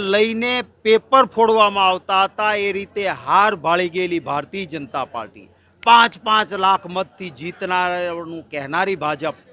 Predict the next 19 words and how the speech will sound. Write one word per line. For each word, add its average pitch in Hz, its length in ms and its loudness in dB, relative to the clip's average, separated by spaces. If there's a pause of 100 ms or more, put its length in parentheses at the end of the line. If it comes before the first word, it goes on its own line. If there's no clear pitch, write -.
(760)
એમને 226 360 6 (560)
ચૂંટણીની 240 580 -2
સ્પર્ધા 190 540 4 (140)
પણ 226 200 2
જોઈતી 190 380 -4
નથી. 160 440 -10 (420)
લોકોનો 196 580 0
ડર 220 380 6
એવો 208 120 2 (140)
લાગે 160 260 -2 (100)
છે 113 140 -14 (420)
કે 214 200 -2
કોઈ 247 180 4 (120)
અપક્ષય 262 640 4
ના 220 180 6
રહેવો 165 180 0 (140)
જોઈએ, 123 360 -12 (400)
નોટાઈ 254 560 8
ના 208 120 4